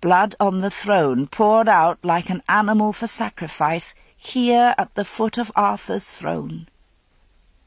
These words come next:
Arthur finally found his voice. You wretched man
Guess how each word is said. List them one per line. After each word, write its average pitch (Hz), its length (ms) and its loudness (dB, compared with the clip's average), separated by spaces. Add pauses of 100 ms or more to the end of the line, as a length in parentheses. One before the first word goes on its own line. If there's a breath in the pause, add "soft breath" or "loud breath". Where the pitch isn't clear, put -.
(1200)
Arthur 180 560 0
finally 139 480 -4
found 147 320 -4
his 143 180 -10
voice. - 600 -16 (880)
You 143 460 -2
wretched 165 920 -2
man 170 680 -4